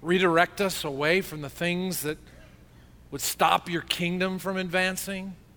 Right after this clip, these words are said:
Use whatever tools necessary to get our attention, that we might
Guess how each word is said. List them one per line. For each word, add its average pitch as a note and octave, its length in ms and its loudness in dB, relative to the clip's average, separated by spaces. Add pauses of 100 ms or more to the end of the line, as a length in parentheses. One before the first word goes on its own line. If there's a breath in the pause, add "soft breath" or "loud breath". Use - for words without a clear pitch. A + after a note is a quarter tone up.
(360)
Use F3+ 260 2
whatever F3 300 6
tools F#3 680 -2
necessary G3 880 2 (640 loud breath)
to C#3+ 120 -6
get D#3+ 220 4
our F3+ 180 8
attention, F3 760 -2 (1500)
that C#3+ 80 -8
we D#3+ 160 2
might F3 360 4